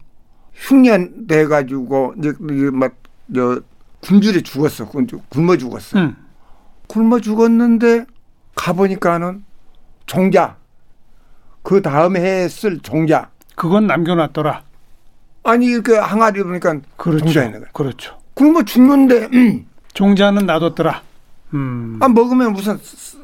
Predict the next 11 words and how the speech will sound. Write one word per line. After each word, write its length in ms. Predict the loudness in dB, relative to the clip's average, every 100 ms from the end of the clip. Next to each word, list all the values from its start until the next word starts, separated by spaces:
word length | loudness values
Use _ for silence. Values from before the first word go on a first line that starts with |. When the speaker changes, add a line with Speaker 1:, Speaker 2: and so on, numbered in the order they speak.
| -4
Speaker 2:
네. 100 | -4 -4 -14 -20 -20
Speaker 1:
기운 320 | -4 -4 -2 -8
살아날 300 | -4 -2 -2
건데. 340 | -2 -4 -6 -4
Speaker 2:
음. 600 | -2 -2 -2 -6 -8 -14 -12
Speaker 1:
그게 280 | -4 0 0
박물관입니다. 640 | -2 -8 -8 -8 -12 -10 -6 -6 -6 -10 -10 -12 -14 -18 -20 -20 -20 -20 -20 -20 -20 -20 -20 -20 -12
우리의 640 | -2 0 2 2 2 0 -8 -8
어떤 340 | -4 -2 -2
역사, 380 | -4 -8 -6 -6
문화, 460 | -4 -4 -4 -4